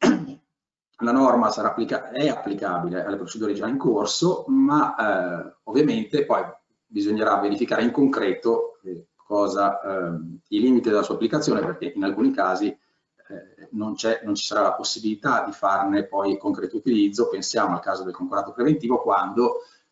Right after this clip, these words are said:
abbiamo già chiuso eh, le votazioni e pertanto, eh, ormai il termine è espirato per val-, verificare, eh, la, l'adesione o meno del, eh, dell'erario o dell'inps, oppure nel caso di centottantadue bis, quando il quattro dicembre già, già pendeva un ricorso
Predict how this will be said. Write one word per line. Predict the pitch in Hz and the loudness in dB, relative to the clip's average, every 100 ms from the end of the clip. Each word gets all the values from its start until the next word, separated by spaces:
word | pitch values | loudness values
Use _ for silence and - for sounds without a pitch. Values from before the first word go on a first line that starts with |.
| _ | _
abbiamo | 110 117 117 113 | -2 2 4 4
già | 110 151 143 - | 4 4 2 0
chiuso | - 160 147 123 135 135 - - _ _ | 0 4 4 6 4 2 -2 -12 _ _
eh, | 104 98 - | -8 -6 -6
le | |
votazioni | 104 104 135 - 143 - - - _ _ _ _ | -2 0 -2 2 2 2 -4 -14 _ _ _ _
e | |
pertanto, | - 117 113 104 101 101 120 120 | -6 -4 0 0 0 2 0 0
eh, | - - - _ _ _ _ _ | -6 -14 -18 _ _ _ _ _
ormai | - 117 104 110 117 101 | -8 -4 0 2 0 -2
il | 95 | -12
termine | _ 110 107 107 | _ -4 -2 -2
è | |
espirato | 98 - 131 123 | -4 -2 -2 -2
per | 107 104 | -2 -2
val-, | 101 101 | -2 -2
verificare, | 104 104 - 101 104 95 95 98 - - _ _ | 0 -2 -2 -6 -2 -2 0 -4 -8 -20 _ _
eh, | 104 92 - | -6 -6 -2
la, | 101 98 - | 2 2 2
l'adesione | 98 92 92 98 95 | -2 0 -2 0 0
o | |
meno | 95 92 | 0 0
del, | 92 92 | 0 -2
eh, | - 95 92 87 87 87 87 _ _ | -6 -10 -10 -10 -12 -16 -20 _ _
dell'erario | - 104 101 95 92 95 95 - | -4 0 0 2 0 0 -4 -6
o | |
dell'inps, | 95 90 90 76 - - - - | -6 -4 -4 -6 -10 -10 -10 -4
oppure | 151 151 147 117 | -2 2 4 4
nel | |
caso | 107 113 | 2 2
di | 110 | 2
centottantadue | 113 110 110 107 143 196 | 0 -2 -2 0 4 4
bis, | 120 127 - | 4 0 0
quando | 127 113 - | 0 0 0
il | |
quattro | 104 107 | -4 -4
dicembre | 135 165 113 113 | -2 2 2 2
già, | 107 113 - - | 2 0 0 -6
già | - 117 | -4 2
pendeva | 143 123 101 98 110 - | 4 4 2 2 2 0
un | 104 | -2
ricorso | 107 101 92 95 - - 104 - | -2 -4 -8 -8 -8 -6 -6 -8